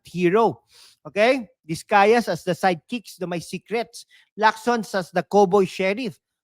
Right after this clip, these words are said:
Marcoleta as the lawyer saying, "Evidence first, guns later." Marcoleta's approach builds stronger cases. Remember, rash probes leads to, lead to acquittals like sa Sampidaf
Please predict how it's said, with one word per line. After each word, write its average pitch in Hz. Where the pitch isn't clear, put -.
Marcoleta 202
as 196
the 170
lawyer 202
saying, 202
"Evidence 175
first, 240
guns 202
later." 185
Marcoleta's 302
approach -
builds 233
stronger 214
cases. 214
Remember, 202
rash 190
probes 214
leads 185
to, 269
lead 220
to 240
acquittals 208
like 196
sa 214
Sampidaf 190